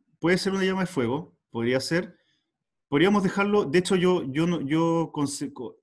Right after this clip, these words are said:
la aplicación en particular, ¿ok? No, no podría decir si es fuego o otra cosa, pero, pero sí es algo que se comporta como un fluido,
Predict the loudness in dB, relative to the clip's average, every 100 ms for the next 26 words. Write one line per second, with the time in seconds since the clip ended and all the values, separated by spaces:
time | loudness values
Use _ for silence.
0 | _ -10 -8 -8 -10 -8 -8 -8 -12 _
1 | -12 -8 -8 -10 _ _ _ _ _ _
2 | _ -10 -10 _ _ _ _ _ _ -6
3 | -4 -2 -2 -2 -2 -4 -6 -8 -8 -12
4 | -6 -4 -2 -4 -4 -6 -4 -6 -6 -8
5 | -12 -14 _ _ _ _ _ _ _ -8
6 | -4 -2 -2 -4 -4 -6 -6 -6 -6 -6
7 | -8 -12 _ _ _ -6 -6 -6 -6 -4
8 | -6 -6 -6 -6 -6 -8 -6 -6 -6 -6
9 | -6 -6 -6 -12